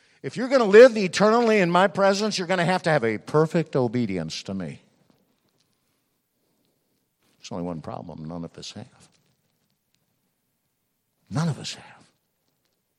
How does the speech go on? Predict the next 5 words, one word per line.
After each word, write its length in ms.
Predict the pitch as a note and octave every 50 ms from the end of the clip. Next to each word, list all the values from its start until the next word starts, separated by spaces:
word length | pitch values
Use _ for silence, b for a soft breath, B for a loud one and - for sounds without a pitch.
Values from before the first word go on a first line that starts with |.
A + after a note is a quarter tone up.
| _ _ _ _ _ _ _ _ _ _ _ _ _ _ _ _ _ _ _ _ _ _ _ _ _ _ _ _ _ _ _ _ _ _ _ _ _ _ _ _ _ _ _ _ _ _ _ _ _ _ _ _ _ _ _ _ _ _ _ _ b b b b b b b b b b b
And 100 | D#3 C#3
if 100 | C3 -
there's 220 | - C#3+ C#3 - - -
any 260 | G#3 A#3 B3+ B3+ A3
question, 720 | - - - - A3+ A3 G3+ - - - - - -